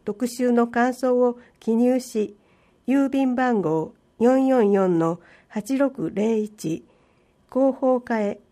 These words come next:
クイズ正解者の中から十人の方にオリジナルグッズなどをプレゼントします。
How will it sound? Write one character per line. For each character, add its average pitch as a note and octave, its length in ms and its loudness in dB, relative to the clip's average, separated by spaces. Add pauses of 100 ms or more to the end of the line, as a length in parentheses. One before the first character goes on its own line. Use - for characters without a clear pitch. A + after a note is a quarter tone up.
(640)
ク D#4 140 0
イ C#4 80 2
ズ A3+ 140 -2
正 B3+ 280 0
解 C4 220 -2
者 G#3+ 160 -2
の F3+ 100 0
中 G3 320 -4
か E3 180 -6
ら E3+ 200 -6 (360)
十 C#4 220 0
人 A#3 220 2
の F3+ 100 0
方 F#3+ 280 -4
に E3+ 240 -4 (320)
オ G#3+ 100 -2
リ B3 120 -2
ジ C4 120 0
ナ C4 140 0
ル B3+ 120 0
グ C4+ 140 -2
ッ C4 80 -4
ズ A3 140 -4
な F#3 180 0
ど F#3 140 -6
を F3 280 -12
プ A3+ 100 -2
レ A#3+ 100 4
ゼ A#3+ 160 0
ン G#3 80 -4
ト G3 120 -8
し F3 140 -10
ま F#3 160 -6
す。 - 240 -16